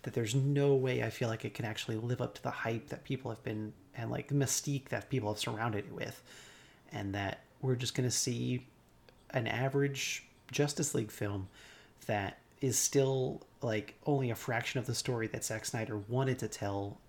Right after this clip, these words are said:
in a three-part movie series. Um, so one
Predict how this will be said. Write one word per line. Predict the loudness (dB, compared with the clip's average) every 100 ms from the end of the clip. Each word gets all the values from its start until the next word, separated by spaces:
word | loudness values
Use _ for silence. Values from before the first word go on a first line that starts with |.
| -4
in | -4
a |
three-part | -4 -4 -4 -2 -4 -4 -4
movie | -2 -2 -2
series. | -4 -4 -2 -2 -4 -6 -10 -18 -20 -20 -20 -6
Um, | -2 0 -2 -8 -18 -20 -20 -20 -20 -12
so | -2 2 4
one | 2 0 0 0 2 0